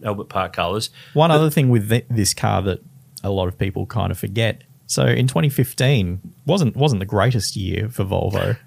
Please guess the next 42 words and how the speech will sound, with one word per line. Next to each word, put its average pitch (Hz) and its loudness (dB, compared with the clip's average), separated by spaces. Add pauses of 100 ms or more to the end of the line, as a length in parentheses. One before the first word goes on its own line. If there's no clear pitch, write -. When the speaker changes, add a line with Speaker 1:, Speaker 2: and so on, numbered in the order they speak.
Speaker 1:
Nah, 160 0
fourteen 190 2
had 156 0
been 135 0
a 110 0
great 127 -2
start, 127 2
but 107 4
Speaker 2:
Mm. - -4
Speaker 1:
fifteen 123 -4
sh-, - -6
it - -10 (160)
tapered 120 -2
off 120 -2
a 82 -10
bit, 82 -10
didn't 113 -8
it? 80 -8 (100)
Speaker 2:
Yeah. 101 4 (240)
So 123 4
at 143 0
the 135 4
Simmons 170 2
Plains 139 0
round, 90 -4
Scotty 120 2
was 101 0
running 98 0
in 90 -2
the 87 -2
top - -4
five 95 0
in 87 -2
the 82 -4
Sunday 127 2
race, - -4
and 101 -6
there's 123 -2
twenty 185 0
laps - -2
to 92 -4
go. 110 2